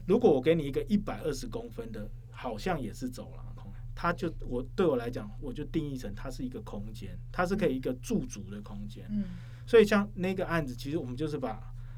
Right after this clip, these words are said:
Speaker 1: 廊道的宽度拉宽，
Speaker 2: 嗯。
Speaker 1: 让那个廊道在经过的时候，你不会觉得你像是走在走廊，因为走廊其实在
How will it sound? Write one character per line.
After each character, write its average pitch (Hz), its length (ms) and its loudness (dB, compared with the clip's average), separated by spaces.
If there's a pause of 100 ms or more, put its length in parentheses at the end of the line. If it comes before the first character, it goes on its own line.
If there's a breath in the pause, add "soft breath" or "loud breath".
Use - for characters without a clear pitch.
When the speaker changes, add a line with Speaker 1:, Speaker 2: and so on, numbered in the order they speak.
Speaker 1:
廊 127 220 -4
道 139 200 4
的 113 160 -2 (120)
宽 127 240 -4
度 127 180 -2
拉 101 280 -6
宽， - 260 -6 (440 loud breath)
Speaker 2:
嗯。 208 160 -2
Speaker 1:
让 190 300 4
那 180 100 0
个 170 140 6
廊 139 180 2
道 151 160 4
在 147 120 4
经 143 240 -4
过 143 180 -2
的 113 40 -2
时 123 60 -4
候， 120 80 -2
你 104 100 -6
不 113 160 -6
会 143 120 4
觉 120 140 -6
得 107 140 -6
你 104 240 -6
像 139 320 -4
是 139 220 -8
走 - 240 -8
在 117 160 -8
走 - 260 -6
廊， - 160 -10
因 220 80 4
为 254 80 10
走 127 280 2
廊 123 140 -2
其 139 140 -4
实 156 160 -2
在 165 240 4